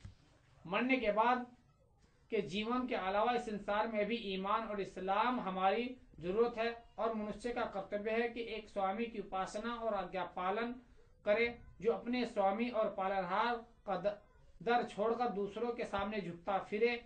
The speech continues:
वे जानवरों से भी गया गुजरा है। कुत्ता भी अपने मालिक के दर पर पड़ा रहता है और उसी से आशा रखता है। वे कैसा मनुष्य है जो अपने सच्चे मालिक को भूलकर दर दर झुकता फिरे। लेकिन इस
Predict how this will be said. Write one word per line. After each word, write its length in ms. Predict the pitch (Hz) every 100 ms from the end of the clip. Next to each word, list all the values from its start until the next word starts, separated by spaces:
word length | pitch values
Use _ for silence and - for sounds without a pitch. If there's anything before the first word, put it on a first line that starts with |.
| - -
वे 100 | 214
जानवरों 500 | 208 190 196 233 247
से 120 | 240 220
भी 140 | 196
गया 240 | 185 185 175
गुजरा 340 | 175 185 233
है। 160 | 220 233 - - -
कुत्ता 280 | 202 - 220
भी 120 | 226
अपने 220 | 202 202
मालिक 360 | 190 185 226 226
के 100 | 202
दर 200 | - 214 208
पर 100 | 226
पड़ा 240 | 214 196 175
रहता 300 | 170 185 226
है 220 | 233 226 - - - -
और 100 | 214
उसी 320 | - 254 254
से 140 | 233 202
आशा 300 | 190 190 196
रखता 280 | 180 - 208
है। 160 | 233 240 - - - - - - - -
वे 160 | 233
कैसा 300 | 226 214 233
मनुष्य 340 | 208 196 190 233
है 80 | 226
जो 120 | 226
अपने 240 | 196 220
सच्चे 320 | - 202 202 180
मालिक 340 | 175 202 226
को 100 | 185
भूलकर 600 | 147 156 226 226 208 185 - - - 170
दर 200 | 220 214
दर 180 | 202 202 - - - - - -
झुकता 380 | 185 - - 233
फिरे। 320 | 208 214 220 - - - -
लेकिन 340 | 220 240 254 - 175 185
इस 160 | 226